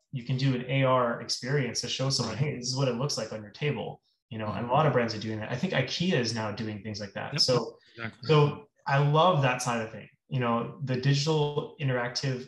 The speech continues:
Speaker 1: aspect, I love so much. And, you know, I'm actually, um, experimenting right now with using our logo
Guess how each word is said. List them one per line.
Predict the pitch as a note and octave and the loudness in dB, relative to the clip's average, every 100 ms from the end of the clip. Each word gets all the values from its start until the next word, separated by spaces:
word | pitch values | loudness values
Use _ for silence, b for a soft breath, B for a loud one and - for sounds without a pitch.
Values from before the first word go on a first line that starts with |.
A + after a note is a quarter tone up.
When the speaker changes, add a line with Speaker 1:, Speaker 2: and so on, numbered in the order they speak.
| - | -10
Speaker 1:
aspect, | A2+ A#2 - D#3+ D#3 - | -8 -6 -2 -2 -4 -8
I | A#2 | -4
love | A2+ A#2 A#2 | -2 0 0
so | - A2+ A2 | -2 -2 -6
much. | A2 A2 - | -8 -10 -8
And, | A#2+ A2 A2 _ b b b | -8 -6 -10 _ b b b
you | C3 | 0
know, | B2+ A#2+ A#2 - - | 2 2 0 -4 -6
I'm | B2+ C3+ | -2 0
actually, | C#3+ - C3+ A#2+ A#2+ - | 0 0 -2 -2 -6 -8
um, | A#2 A2+ A2 A2 - _ - | -6 -6 -6 -10 -12 _ -12
experimenting | A#2+ - C3 B2+ B2+ B2 A#2 | -8 0 2 2 0 -4 -6
right | A2+ | -6
now | A2+ A#2 A#2 A2 | -4 0 0 0
with | A2 - | -2 -4
using | A#2+ A#2 A#2 | -4 -2 -4
our | G#2 G#2+ | -4 -2
logo | A2+ C3 A#2 G#2+ G#2+ | 0 0 0 -4 -6